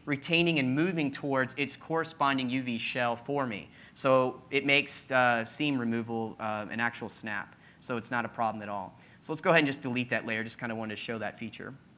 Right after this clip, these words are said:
Uh, let's just jump back over to our full three D view. And so now we kinda have this rough information here. And, uh, let's see, we put that here. So again, I can toggle this on and off.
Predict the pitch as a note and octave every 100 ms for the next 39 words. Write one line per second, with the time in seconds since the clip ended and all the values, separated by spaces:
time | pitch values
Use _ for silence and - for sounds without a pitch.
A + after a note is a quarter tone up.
0 | - - - - - - - - - D3
1 | D3 C#3+ C#3 C#3 - E3+ - F3 D#3+ D#3+
2 | D#3 D#3 D3+ D3 B2 - - F#3+ D#3 D3+
3 | - - C#3+ B2 A2+ A2+ C3+ F3+ C#3 B2
4 | - C3 C3 D3+ C#3 D3+ C3+ B2+ C3 B2
5 | - C3 C3 C3 - C3 B2+ B2 B2 C3
6 | A#2+ C3 C#3 D#3+ - - - - - C3+
7 | C3+ C3+ C3+ C3+ C3 B2 B2 B2 B2 -
8 | - B2+ G2 A2+ - D#3 - C3 B2+ B2+
9 | - - - A#2+ G#2+ E3 F3+ - - A#2+
10 | A2+ B2 B2 A2+ A2+ - C3 C3 A#2 -
11 | A#2 A2 A2+ C3